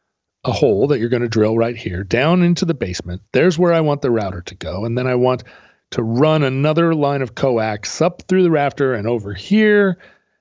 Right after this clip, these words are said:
And the ceilings are down, so it shouldn't be a problem. And then we're gonna go through this wall because the bomb shelter doesn't, it's, you know, got three foot thick concrete walls, and there's no way internet can penetrate. So we need to have a hard wire go into that room."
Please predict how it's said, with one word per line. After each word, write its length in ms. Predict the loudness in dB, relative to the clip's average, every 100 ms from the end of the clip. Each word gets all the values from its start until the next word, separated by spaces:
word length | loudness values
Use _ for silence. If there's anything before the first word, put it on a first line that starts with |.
| _
And 120 | -8 -6
the 60 |
ceilings 460 | 0 4 4 4 2
are 60 |
down, 580 | 0 2 2 0 -2 -6
so 260 | -4 -2 -2
it 80 | -2
shouldn't 220 | -2 0
be 60 |
a 60 | 0
problem. 340 | -2 -4 -4
And 100 | -4
then 100 | -4
we're 100 | -4
gonna 160 | -4 -4
go 120 | -4
through 340 | -4 2 4 4
this 240 | 2 0
wall 220 | -2 -2
because 260 | -2 -6 -6
the 80 | -8
bomb 440 | 0 2 4 2
shelter 580 | 2 0 0 -2 -2 -4 _ _ _ 0
doesn't, 400 | 2 2 -4 -10 _
it's, 300 | -12 -10 -14 -18 _ _ _ _ _ _
you 100 | -4
know, 120 | -4
got 240 | -6 -6 -8 _ _ _ _ -6
three 220 | 0 2
foot 260 | 2 0 0
thick 260 | 0 0 -4 -4
concrete 360 | -2 0 -2 0
walls, 340 | 0 0 -2
and 120 | -4
there's 160 | -4 0
no 120 | 2
way 160 | 2 2
internet 420 | 0 0 -2 -4
can 140 | -6
penetrate. 460 | -4 -4 -4 -10 -8
So 120 | -6
we 100 | -2
need 160 | -2 0
to 80 | 0
have 120 | -2
a 60 |
hard 360 | -2 2 2 2
wire 380 | 0 0 -2 -6
go 160 | -6
into 180 | -6 -6
that 220 | -6 -8
room." 240 | -8 -10